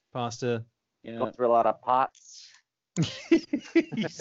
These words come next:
Speaker 1: scrubbing the pots
Speaker 2: Dude,
Speaker 1: out?
Speaker 2: I'm
Speaker 1: Yeah.
Speaker 2: scrubbing those pots.
Speaker 1: <clears throat> Gotta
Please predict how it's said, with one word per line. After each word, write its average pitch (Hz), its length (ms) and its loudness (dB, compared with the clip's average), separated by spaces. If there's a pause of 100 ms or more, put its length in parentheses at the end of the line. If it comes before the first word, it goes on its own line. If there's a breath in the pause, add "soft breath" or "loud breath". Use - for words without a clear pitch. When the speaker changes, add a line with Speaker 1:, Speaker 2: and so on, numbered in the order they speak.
Speaker 1:
scrubbing 160 440 -4
the 139 60 -10
pots 156 340 -4
Speaker 2:
Dude, 143 80 -2
Speaker 1:
out? 185 240 2
Speaker 2:
I'm 160 60 -10
Speaker 1:
Yeah. 156 320 4
Speaker 2:
scrubbing 147 420 0
those 135 200 -4
pots. - 520 -16
Speaker 1:
<clears throat> - 540 -12
Gotta 190 640 -2